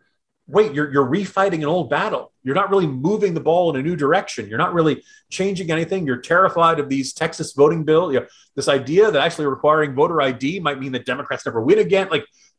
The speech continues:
uh, redistricting is going on. Really big things are happening right now.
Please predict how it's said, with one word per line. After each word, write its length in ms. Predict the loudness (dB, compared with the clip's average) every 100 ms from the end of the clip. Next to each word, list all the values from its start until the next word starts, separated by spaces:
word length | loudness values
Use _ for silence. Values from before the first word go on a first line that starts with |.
| 0
uh, 240 | 2 4
redistricting 640 | 2 2 2 0 -4 -6
is 100 | -6
going 220 | -2 0
on. 200 | 0 -2 -6 _ -6
Really 480 | 4 6 6 4
big 320 | 2 2 2 4
things 260 | 2 2
are 60 | -2
happening 440 | 0 -2 -2 -4
right 200 | -2 -4
now. 220 | -8 -16